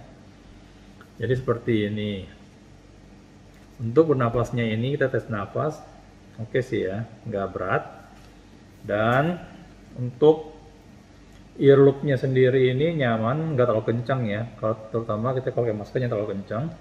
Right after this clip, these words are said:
karena dapat membuat kuping kita iritasi. Jadi sebaiknya jangan terlalu kencang ya pakainya. Dan masker ini bagusnya dia, dia nggak nempel ke mulut kita nih.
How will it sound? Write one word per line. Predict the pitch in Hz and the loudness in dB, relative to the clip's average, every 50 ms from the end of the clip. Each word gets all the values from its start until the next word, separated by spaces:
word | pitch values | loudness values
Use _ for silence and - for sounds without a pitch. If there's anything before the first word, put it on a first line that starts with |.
| - - - - - - - - - - - - - - | -20 -20 -20 -20 -20 -20 -20 -20 -20 -20 -20 -20 -20 -16
karena | - - 117 117 131 139 151 - | -10 -8 -2 0 0 0 0 -2
dapat | - 123 117 - 135 135 127 | -4 -4 -4 -2 -2 -2 -2
membuat | 117 110 107 107 110 110 117 127 127 - - | -2 -2 -4 -4 0 2 2 2 2 0 -4
kuping | 120 - - 113 110 104 | -6 -4 -4 -6 -6 -4
kita | 107 107 104 - - 120 120 127 131 135 139 143 143 143 143 147 156 - | -4 -6 -6 -4 -2 0 2 2 2 2 2 2 0 0 0 0 -2 -2
iritasi. | 127 123 123 123 120 120 123 120 120 120 123 117 113 110 - - - 151 147 131 110 92 - - - - - - - - - - - - | -2 0 0 2 2 2 0 0 0 -2 -4 -4 -4 -6 -6 -6 -4 -2 0 0 -2 -4 -6 -12 -20 -20 -20 -20 -20 -20 -20 -20 -14 -10
Jadi | 113 113 113 | -8 -8 -8
sebaiknya | - 120 104 98 104 101 107 117 131 151 151 - - - - - - - - - - - - - - - - - - - - - - - - - - | -8 -6 -6 -6 -6 -6 -4 -4 -4 -4 -4 -8 -14 -20 -20 -20 -20 -20 -20 -20 -20 -20 -20 -20 -20 -20 -20 -20 -20 -20 -20 -20 -20 -20 -20 -16 -10
jangan | - 107 110 120 | -8 -4 -4 -2
terlalu | 117 104 104 107 104 | -2 -2 -4 -4 -4
kencang | 107 107 110 101 98 | -4 -4 -4 -4 -4
ya | 101 107 | -4 -6
pakainya. | 107 98 - 98 98 101 104 - - - - - - - - - - - - - - - - - - - - - - - - - - - - - - - - - - - - - - - | -6 -4 -4 -4 -2 -2 -4 -6 -10 -16 -20 -20 -20 -20 -20 -20 -20 -20 -20 -20 -20 -20 -20 -20 -20 -20 -20 -20 -20 -20 -20 -20 -20 -20 -20 -20 -20 -20 -20 -20 -20 -20 -20 -20 -12 -6
Dan | 113 110 131 | -4 -2 -2
masker | 127 117 - - 120 117 113 | -2 -2 -2 -2 0 0 0
ini | 120 | 0
bagusnya | 139 123 110 110 107 107 110 110 110 | 0 0 0 -2 -2 -2 -2 -2 -2
dia, | 107 107 104 107 117 147 151 - - - - - - - - - - - - - | -2 -2 0 0 0 -2 -2 -6 -10 -16 -20 -20 -20 -20 -20 -20 -20 -20 -16 -10
dia | - 110 117 131 139 | -2 2 2 4 4
nggak | 131 123 120 | 2 0 0
nempel | 113 107 117 117 131 131 | -2 -2 0 0 -2 -2
ke | - 117 | 0 -2
mulut | 110 107 107 107 - | -4 -2 -4 -6 -4
kita | - 113 110 - 110 107 104 | -6 -6 -4 -4 -4 -4 -4
nih. | 98 98 95 | -6 -8 -10